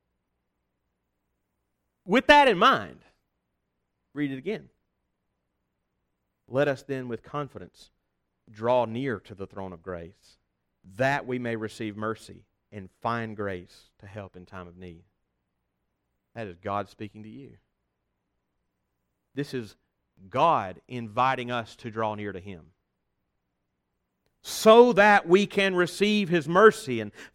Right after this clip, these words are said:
find His grace to help us when we need it. And this is God speaking to us, and He says, not only to come, come confidently.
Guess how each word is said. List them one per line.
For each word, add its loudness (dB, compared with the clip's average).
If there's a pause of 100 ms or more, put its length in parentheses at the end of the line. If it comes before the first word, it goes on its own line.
find 10
His 4
grace 8
to -2
help 6
us 0 (840)
when 2
we 4
need 6
it. 0
And -4
this 6
is -6
God 12
speaking -4
to 2
us, 4
and 2
He 2
says, 4 (220)
not 8
only 4
to -6
come, 6 (240)
come 10
confidently. 4